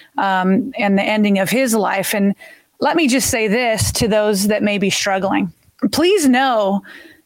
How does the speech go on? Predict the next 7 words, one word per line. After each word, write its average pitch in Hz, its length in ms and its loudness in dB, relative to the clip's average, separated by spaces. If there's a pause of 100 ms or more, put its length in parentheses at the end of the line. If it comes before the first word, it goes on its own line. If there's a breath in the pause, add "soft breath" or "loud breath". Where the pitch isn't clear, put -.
that 214 140 0
miracles 262 540 0
are 202 100 0
real. - 480 -2 (1200)
Miracles 330 640 2 (120)
are 226 140 -2
possible. 196 760 -2